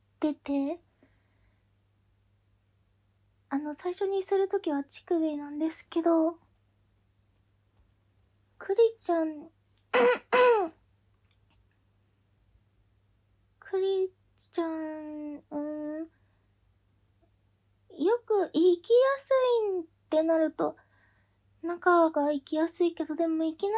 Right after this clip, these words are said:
り中に入れるのもあれなので、ちょっとやっぱり感情が高ぶってきて、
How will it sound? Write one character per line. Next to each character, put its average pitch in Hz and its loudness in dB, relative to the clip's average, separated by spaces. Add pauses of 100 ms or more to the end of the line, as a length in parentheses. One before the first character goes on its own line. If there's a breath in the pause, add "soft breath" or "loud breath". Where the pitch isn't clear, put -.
り 453 0 (320)
中 403 2
に 359 -6
入 339 -2
れ 339 0 (160)
る 320 -10 (240)
の 320 -4
も 311 -2
あ 311 0
れ 311 -2
な 330 -4
の 320 -4
で、 311 0 (3000)
ち - -20
ょ - -20
っ - -20
と 330 -2
や 330 -2
っ 320 -10
ぱ 359 -2
り 330 -4
感 370 -6
情 415 2
が 403 4 (720 soft breath)
高 - -2
ぶ 392 6
っ 381 2
て 359 0
き - -12
て、 440 0